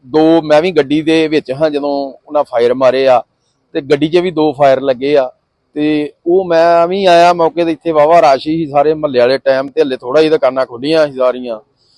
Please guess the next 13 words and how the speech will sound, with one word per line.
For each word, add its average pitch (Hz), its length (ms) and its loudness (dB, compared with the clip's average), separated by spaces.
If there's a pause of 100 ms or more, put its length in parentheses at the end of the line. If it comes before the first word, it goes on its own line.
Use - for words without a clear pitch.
(220)
ਤੇ - 60 -18 (120)
ਆ 156 180 8
ਕੇ 165 140 2
ਵੇਖਿਆ 156 440 2
ਤੇ 151 120 2
ਫਿਰ 147 260 0
ਅਸੀਂ, 151 320 0 (460)
ਸਾਡੇ 160 360 2 (360)
ਅਜਨਾਲਾ 151 340 4
ਸਾਹਿਬ 170 240 4
ਵੀ 175 140 2
ਇੱਥੇ 165 300 -2
ਸੀ 143 180 -2